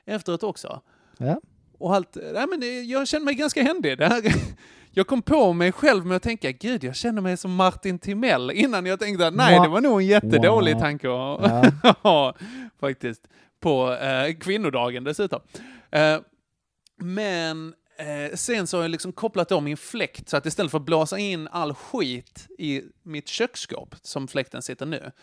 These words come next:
Speaker 2: Ja.
Speaker 1: så blå-, går den liksom upp och blåser ut i rummet istället, där den liksom kan cirkulera lite bättre.
Speaker 2: Ah.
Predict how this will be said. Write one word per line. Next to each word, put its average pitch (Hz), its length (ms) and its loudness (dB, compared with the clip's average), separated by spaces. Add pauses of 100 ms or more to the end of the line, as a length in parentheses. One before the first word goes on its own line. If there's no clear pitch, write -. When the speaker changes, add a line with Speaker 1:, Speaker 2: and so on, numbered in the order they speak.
(120)
Speaker 2:
Ja. 117 280 -6
Speaker 1:
så 156 120 -12
blå-, 156 300 -4 (100)
går 165 140 -6
den 147 140 -8
liksom 143 240 -14
upp 185 200 -10
och 139 60 -16
blåser 139 360 -10
ut 139 100 -14
i 135 100 -12
rummet 123 440 -14
istället, 127 360 -12
där 127 200 -10
den 117 180 -14
liksom 123 260 -14
kan 120 220 -14
cirkulera 131 600 -6
lite 117 240 -8
bättre. - 480 0 (180)
Speaker 2:
Ah. 95 180 -8